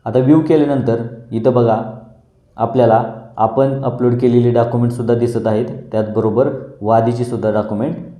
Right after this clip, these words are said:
दिसत आहेत. आता इथं खाली बघा, इथं वादीचे डॉक्युमेंट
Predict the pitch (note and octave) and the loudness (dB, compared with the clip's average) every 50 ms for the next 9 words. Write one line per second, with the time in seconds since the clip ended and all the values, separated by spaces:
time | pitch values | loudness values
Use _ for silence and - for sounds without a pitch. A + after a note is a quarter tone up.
0 | - - - G#2 G#2 A#2+ A#2+ A#2+ G#2 F#2 - E2 D#2 D2+ D2 - - - _ _ | -20 -18 -8 -2 0 0 0 0 0 -2 -4 -6 -8 -8 -10 -12 -16 -20 _ _
1 | _ _ _ _ _ _ _ _ _ _ _ _ _ _ - A2 A2 B2+ C3 B2+ | _ _ _ _ _ _ _ _ _ _ _ _ _ _ -8 -2 0 0 2 2
2 | C#3 B2 C#3 C#3 C#3 C3 B2 A2 G#2+ A2 A#2 - - - - - - - _ _ | 0 0 0 0 0 2 2 2 2 0 -2 -4 -8 -12 -16 -20 -20 -20 _ _
3 | _ _ _ _ _ _ _ _ _ _ _ _ _ _ _ _ _ _ _ _ | _ _ _ _ _ _ _ _ _ _ _ _ _ _ _ _ _ _ _ _
4 | _ _ _ _ - A#2+ A#2 B2 C3+ C#3 C3+ - - - - - - - _ _ | _ _ _ _ -6 -2 0 2 2 2 0 -2 -6 -12 -16 -20 -20 -20 _ _
5 | _ _ _ _ _ _ _ _ _ _ _ _ _ _ _ _ _ _ _ _ | _ _ _ _ _ _ _ _ _ _ _ _ _ _ _ _ _ _ _ _
6 | _ _ _ _ _ _ _ _ _ _ _ _ _ _ _ _ _ _ _ _ | _ _ _ _ _ _ _ _ _ _ _ _ _ _ _ _ _ _ _ _
7 | _ _ _ _ _ _ _ _ - A2+ A#2+ A#2+ A#2+ A#2+ A#2 A#2 A#2+ A#2+ A#2+ A#2+ | _ _ _ _ _ _ _ _ -2 0 2 2 2 2 2 2 2 0 0 0
8 | A#2 C#3+ E3+ F3 | -2 -2 -2 -4